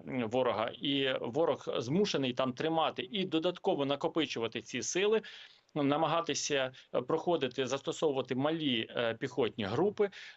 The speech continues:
е, тому що в усьому іншому випадку ми дуже швидко виявляємо його, е, власне, його угрупування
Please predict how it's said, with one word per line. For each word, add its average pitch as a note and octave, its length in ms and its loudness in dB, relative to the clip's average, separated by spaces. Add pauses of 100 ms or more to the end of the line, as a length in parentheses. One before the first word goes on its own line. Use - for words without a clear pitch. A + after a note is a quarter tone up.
е, C#3+ 80 2
тому D#3+ 300 0
що C#3+ 480 2
в C3 40 -4
усьому D3 420 2
іншому C#3+ 380 0
випадку C#3+ 480 0
ми D#3+ 120 2
дуже C#3+ 240 0
швидко D3+ 380 0
виявляємо B2 800 2
його, F3+ 560 0
е, F3 160 2
власне, F3+ 360 -2
його F3 160 2
угрупування F#3 640 4